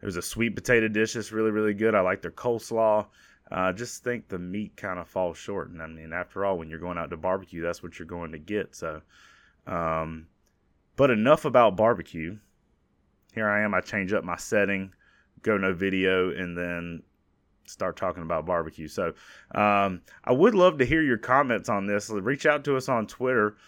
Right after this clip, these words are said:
Uh, your thoughts about my opinion on Smokin' Pig. Let me know what you think. I have a feeling there's a lot of people out there that may agree with me that, I don't know,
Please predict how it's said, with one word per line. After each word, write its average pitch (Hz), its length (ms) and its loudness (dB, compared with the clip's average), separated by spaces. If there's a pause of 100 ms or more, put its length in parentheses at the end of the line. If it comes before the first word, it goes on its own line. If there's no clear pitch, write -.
(360)
Uh, 104 120 2
your 110 240 0
thoughts 131 400 2
about 98 440 2 (1120)
my 95 280 -2
opinion 107 440 -4
on 95 160 -2
Smokin' 95 480 -4
Pig. 101 260 0
Let 104 140 2
me 107 80 -2
know 107 120 2
what 104 180 0
you 95 60 -10
think. 110 420 -6 (420)
I 175 60 2
have 277 100 0
a 202 60 -2
feeling 143 360 2
there's 110 180 2
a 104 60 4
lot 107 240 6
of 101 80 -4
people 104 240 -2
out 98 240 2
there 92 160 2
that 90 160 -4
may 104 540 0
agree 101 420 -4
with 110 200 -2
me 107 160 -4
that, 107 280 -2 (1400)
I 127 100 -2
don't 120 160 4
know, 98 240 2